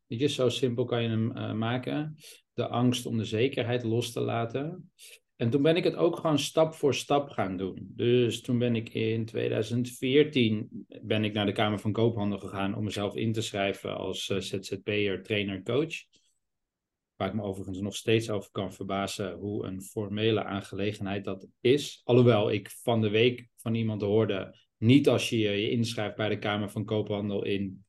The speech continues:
zij hadden dat gedaan in Den Bosch. Daar maakten ze er wel wat van. Maar ik heb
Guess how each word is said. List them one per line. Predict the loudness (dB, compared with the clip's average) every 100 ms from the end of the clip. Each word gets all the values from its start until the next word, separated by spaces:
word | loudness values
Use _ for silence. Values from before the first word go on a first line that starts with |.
| _
zij | -4 0
hadden | 2 2
dat | 2 0
gedaan | 2 4 4
in | 2 2
Den | 0 4
Bosch. | 4 4 -2 -12 _ _
Daar | 2 2
maakten | 2 0 -2
ze | 0
er | 4
wel | 4
wat | 4 4
van. | 2
Maar | 2
ik | 2
heb | 0 -2